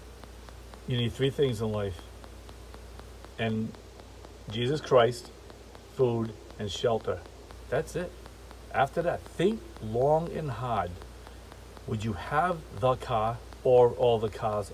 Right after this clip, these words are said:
or the bus fare or this or that if you didn't have to pay for that big, massive apartment or whatever little apartment? I just figured just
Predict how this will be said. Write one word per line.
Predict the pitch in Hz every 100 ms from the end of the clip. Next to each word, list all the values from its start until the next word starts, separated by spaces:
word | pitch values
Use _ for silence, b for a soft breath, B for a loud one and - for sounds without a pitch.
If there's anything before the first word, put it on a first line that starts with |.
| -
or | 117 113
the | 117
bus | 98 120 110 -
fare | - 113 110
or | 123 117
this | 110 117 110
or | - 107
that | 120 110 101 - B B B
if | 131 -
you | 120
didn't | 127 139
have | 143
to | 120
pay | - 139
for | 117
that | 104 101
big, | 131
massive | 120 113 120 131 143
apartment | 139 - 139 139 131 131
or | 107
whatever | 104 117 131 135
little | 135 170
apartment? | 113 110 101 104
I |
just | 107 107 -
figured | 139 98 -
just | -